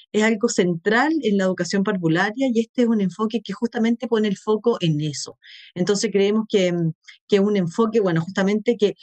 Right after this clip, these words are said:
que es muy acertado para lo que estamos buscando como país en la educación parvularia y también para el contexto mundial en que nos encontramos.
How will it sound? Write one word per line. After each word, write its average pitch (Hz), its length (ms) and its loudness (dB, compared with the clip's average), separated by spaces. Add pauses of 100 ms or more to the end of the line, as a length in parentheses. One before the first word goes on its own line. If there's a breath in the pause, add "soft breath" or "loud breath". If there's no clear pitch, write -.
(400 loud breath)
que 180 300 2
es 180 180 -4
muy 226 240 2
acertado 247 840 0
para 202 180 -2
lo 180 100 -2
que 175 80 -8
estamos 190 320 -2
buscando 214 520 0
como 175 240 0
país 170 300 2
en 254 60 2
la 240 60 2
educación 233 320 -2
parvularia 214 520 0
y 247 60 0
también 190 260 0
para 190 140 0
el 180 60 -2
contexto 180 440 -4
mundial 160 440 0 (240 soft breath)
en 170 140 -2
que 165 100 0
nos 156 140 0
encontramos. 139 800 -6